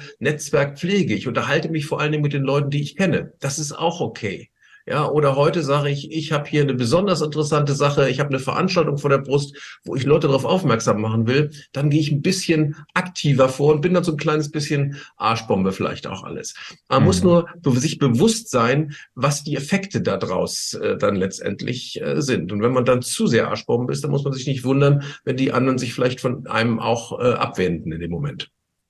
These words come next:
Speaker 2: Ja, aber die Gefahr könnte ja auch der Langstreckenschwimmer haben, der ja das Becken wechselt, wie du sagst. Jetzt hat er mit einem, der vielleicht, äh, eher der Trockenschwimmer ist, äh,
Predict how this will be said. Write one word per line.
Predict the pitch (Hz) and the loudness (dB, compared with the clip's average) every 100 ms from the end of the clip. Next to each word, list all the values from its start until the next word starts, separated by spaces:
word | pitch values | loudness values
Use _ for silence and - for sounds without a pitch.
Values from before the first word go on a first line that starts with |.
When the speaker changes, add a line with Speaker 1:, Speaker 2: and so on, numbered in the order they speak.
| _ _ _ - | _ _ _ -2
Speaker 2:
Ja, | 107 - | -2 0
aber | 123 127 | 0 2
die | 123 | 2
Gefahr | 127 127 113 123 | 2 2 2 0
könnte | 180 170 139 | 0 0 0
ja | |
auch | 147 | 0
der | 170 | 0
Langstreckenschwimmer | 160 233 - 147 127 110 127 120 117 | 0 -2 -2 -2 -2 -2 0 2 2
haben, | 139 202 | 2 2
der | 147 120 | 2 2
ja | 123 113 | 2 0
das | 107 | -4
Becken | - 147 135 117 | -2 2 2 0
wechselt, | 180 - 135 | -2 -2 0
wie | 120 | 0
du | 113 | 0
sagst. | 117 107 123 190 - | 0 0 0 -2 -4
Jetzt | 120 | 0
hat | 127 131 | 2 2
er | 139 | 2
mit | 135 | 2
einem, | 120 131 143 131 | 2 0 0 2
der | 127 | 0
vielleicht, | 127 120 113 107 117 120 113 117 - | 0 -2 0 -2 -2 -2 -4 -6 -8
äh, | 127 110 - | -4 -4 0
eher | 131 139 | 0 2
der | 127 | 0
Trockenschwimmer | 147 - 214 - 185 175 | 0 2 0 2 2 4
ist, | 160 208 - | 2 0 -4
äh, | - | -6